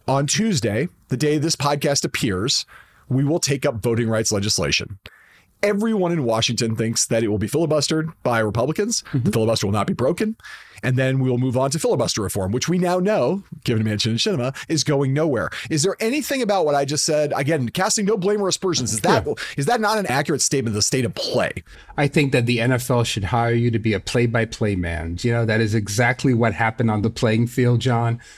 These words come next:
Speaker 3: I guess, uh, it was too much to, to ask that Senator Sinema would allow the president of the United States, the president of her party, to come and have a conversation with her and other
Speaker 1: Right.
Speaker 3: senators before making that pronouncement. That was not anticipated, right?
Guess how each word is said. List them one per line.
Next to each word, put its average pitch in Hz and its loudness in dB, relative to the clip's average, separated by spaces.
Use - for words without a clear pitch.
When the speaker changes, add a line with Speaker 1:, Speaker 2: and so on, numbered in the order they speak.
Speaker 3:
I 120 0
guess, 131 2
uh, 107 2
it 131 -4
was 123 2
too - 2
much 143 2
to, 107 2
to 117 -4
ask 104 -2
that 104 0
Senator 110 0
Sinema 110 0
would 101 -2
allow 107 0
the 104 -4
president 113 0
of 107 -2
the 107 -2
United 104 -2
States, 104 0
the - -12
president 110 0
of 98 -6
her 107 -2
party, 104 -2
to 226 2
come 117 2
and 107 2
have 104 0
a 98 -8
conversation 101 -2
with 98 -4
her 107 0
and 104 0
other 98 -2
Speaker 1:
Right. 95 4
Speaker 3:
senators 104 0
before 104 -4
making 101 -2
that 107 0
pronouncement. 104 -2
That 120 0
was - -2
not 113 2
anticipated, 98 -2
right? 104 0